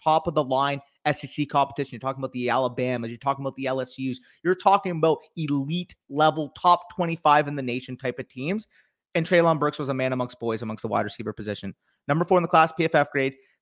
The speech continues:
three point five seven yards per route run, which was number two in the class,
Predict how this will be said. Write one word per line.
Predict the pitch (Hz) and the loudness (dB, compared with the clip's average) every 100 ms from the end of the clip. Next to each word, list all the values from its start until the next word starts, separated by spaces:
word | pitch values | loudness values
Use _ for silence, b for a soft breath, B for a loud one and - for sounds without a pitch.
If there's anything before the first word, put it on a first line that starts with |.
| - | -10
three | 156 208 | -4 -2
point | 247 - 214 208 - | -2 0 0 0 -2
five | - 175 180 | 4 6 6
seven | 180 - 165 147 135 | 2 2 4 4 0
yards | 139 139 160 | 2 0 0
per | - 156 | -4 -4
route | 139 135 - | -2 -2 -2
run, | 127 113 | -4 -4
which | 120 135 | -8 -6
was | 135 123 b | -8 -8 b
number | - 147 165 202 247 247 | -8 0 0 2 -2 -2
two | - 208 | -6 -2
in | 208 | 0
the | 185 | -2
class, | - 170 151 110 | -2 0 2 0